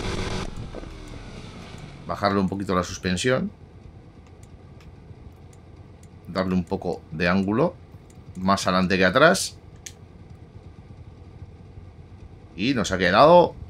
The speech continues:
macarra, macarra y precioso, precioso. Un muscle car de la vieja escuela al puro estilo del malo de los, de las películas de, de acción,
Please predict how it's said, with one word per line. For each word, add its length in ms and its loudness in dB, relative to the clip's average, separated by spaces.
macarra, 540 2
macarra 640 8
y 140 -6
precioso, 500 -2
precioso. 460 -4
Un 180 0
muscle 300 4
car 180 6
de 100 4
la 120 6
vieja 240 2
escuela 540 8
al 180 2
puro 240 2
estilo 640 8
del 340 4
malo 440 8
de 120 6
los, 320 4
de 80 0
las 100 0
películas 420 2
de, 320 0
de 140 -10
acción, 300 -12